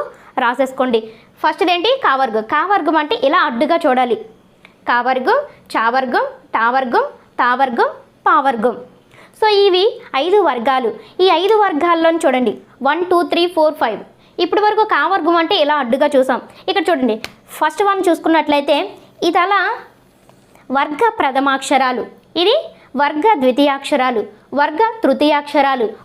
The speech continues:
వర్గ చతుర్థాక్షరాలు, వర్గ పంచమాక్షరాలు. ఎగ్జామ్లో వర్గ పంచమాక్షరాలు ఏంటని అడుగుతాడు. ఏంటి?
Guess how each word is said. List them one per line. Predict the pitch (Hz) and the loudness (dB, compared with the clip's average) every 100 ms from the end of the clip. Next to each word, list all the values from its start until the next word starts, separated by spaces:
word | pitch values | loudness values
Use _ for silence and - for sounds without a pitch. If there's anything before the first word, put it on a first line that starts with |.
| 277 | 0
వర్గ | 294 311 415 | 0 0 0
చతుర్థాక్షరాలు, | 330 302 262 285 277 285 262 - - 254 | 0 0 0 -2 0 0 0 -4 -6 -2
వర్గ | 277 285 392 466 - | -2 0 -2 -2 -6
పంచమాక్షరాలు. | 247 247 311 269 262 269 247 - - | -6 0 0 0 0 0 0 -4 -4
ఎగ్జామ్లో | 294 277 381 349 339 - - - | -2 0 2 2 0 -2 -10 -2
వర్గ | 285 302 427 359 | -2 0 0 0
పంచమాక్షరాలు | 294 330 302 302 311 269 269 330 466 254 | 0 0 0 0 0 0 0 0 0 0
ఏంటని | 262 269 262 | 0 0 0
అడుగుతాడు. | 240 240 262 233 - - - | -2 0 0 -2 -10 -20 -2
ఏంటి? | 285 294 | -2 0